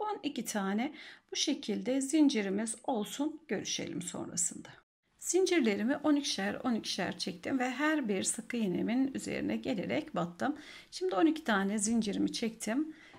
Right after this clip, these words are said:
e, ve on ikinci halkamızı yapıyorum ve batıyorum. İlmeğimi geçiriyorum.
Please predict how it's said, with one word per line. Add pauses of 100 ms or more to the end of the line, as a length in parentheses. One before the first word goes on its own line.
(120)
e, (200)
ve
on
ikinci (320)
halkamızı
yapıyorum (500)
ve
batıyorum. (1900)
İlmeğimi
geçiriyorum.